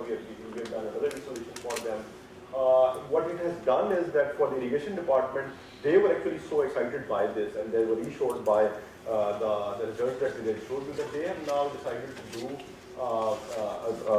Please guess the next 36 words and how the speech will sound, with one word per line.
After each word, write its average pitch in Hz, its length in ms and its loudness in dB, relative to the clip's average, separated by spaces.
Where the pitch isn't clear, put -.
a - 100 -2
pro-, 127 120 4
province-wide 135 760 4
deploy-, 110 220 -4
uh, 101 400 0
deployment 117 480 -2
of - 180 -4
these, - 140 -12
uh, 104 260 -4
R 113 60 -4
T 113 160 -8
M 110 100 -6
S, 107 100 -4
uh, - 440 -12
systems. 98 280 -12
And 131 140 -6
already 170 460 2
about 131 280 6
two 151 80 -2
hundred 127 280 -2
points, 117 340 2
uh, 98 320 2
um, 101 340 -2
of 110 180 -6
these 110 260 -6
stations 117 320 -4
have - 160 -4
been - 140 -6
commissioned, 131 420 -8
uh, 107 280 0
this 127 220 -8
year 120 180 -2
and 117 120 -4
next, 113 320 -6
and, 117 320 -4
uh, 107 360 0